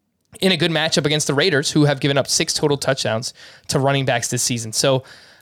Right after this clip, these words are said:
uh, Mike, where does Damian rank among, I guess, that mid-tier, right? So, like, James Robinson,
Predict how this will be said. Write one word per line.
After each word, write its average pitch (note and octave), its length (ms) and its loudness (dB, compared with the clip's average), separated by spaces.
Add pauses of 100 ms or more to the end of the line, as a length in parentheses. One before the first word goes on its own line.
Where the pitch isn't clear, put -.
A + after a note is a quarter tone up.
(140)
uh, C3 380 0 (1000)
Mike, F3+ 140 2
where A3+ 160 2
does A#3+ 140 2
Damian F#3 440 2
rank D3 520 0 (180)
among, D3 540 2
I C3+ 100 -2
guess, E3 220 0
that C3+ 200 -2
mid-tier, B2+ 400 -2
right? A#2+ 200 0
So, - 120 0
like, B2 160 0
James D3+ 360 0
Robinson, C#3 880 2